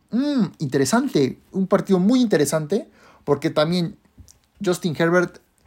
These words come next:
a veces juega bien, a veces no. Atlanta casi les saca el partido, y sabemos que Atlanta,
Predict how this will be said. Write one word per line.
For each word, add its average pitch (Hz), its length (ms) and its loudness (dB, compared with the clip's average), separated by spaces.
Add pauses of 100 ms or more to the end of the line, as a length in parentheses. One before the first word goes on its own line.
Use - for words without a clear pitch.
(200)
a 147 100 2
veces 170 280 2
juega 131 280 -2
bien, 190 600 2
a 139 100 -6
veces 131 320 -4
no. 185 380 -4
Atlanta 190 560 4
casi 185 260 2
les 147 220 0
saca 226 340 2
el 151 80 2
partido, 139 380 0
y 139 40 2
sabemos 147 280 -2
que - 60 -2
Atlanta, 147 420 0